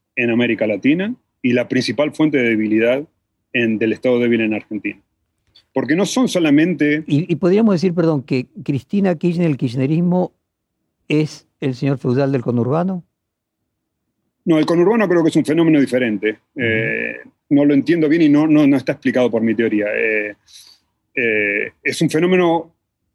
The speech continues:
Speaker 1: ese no es un, ese no es un heredero directo, digamos. Uno podría decir que, este, que Childe Infran es un, bueno, Childe Infran no, pero, eh,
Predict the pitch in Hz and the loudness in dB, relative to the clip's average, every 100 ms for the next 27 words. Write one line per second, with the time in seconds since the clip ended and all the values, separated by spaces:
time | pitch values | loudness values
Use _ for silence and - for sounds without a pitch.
0 | _ _ - - 185 175 185 175 165 175 | _ _ -10 -4 0 2 2 2 0 -2
1 | 190 180 190 165 147 139 135 143 143 127 | -2 0 2 2 2 2 2 2 2 2
2 | 127 - - 92 107 113 110 104 95 - | 2 -2 -8 -6 -2 0 0 -4 -10 -18
3 | - - - 160 165 165 165 156 143 - | -20 -8 0 2 2 2 2 2 0 0
4 | 170 151 - 139 127 117 113 107 104 - | 0 0 0 0 2 0 2 0 0 -2
5 | 113 - _ - 107 101 101 98 95 95 | -6 -6 _ -4 -2 0 -2 -4 -6 -10
6 | - _ _ _ _ _ _ _ _ _ | -12 _ _ _ _ _ _ _ _ _
7 | - 117 160 151 143 165 170 127 139 147 | -8 -2 0 2 2 0 -2 2 2 2
8 | 135 120 123 - - 156 147 160 165 160 | 0 0 -2 -4 -4 0 0 0 0 0
9 | 110 117 107 104 - - 110 104 107 | 0 0 0 0 -4 -4 -2 -2 -6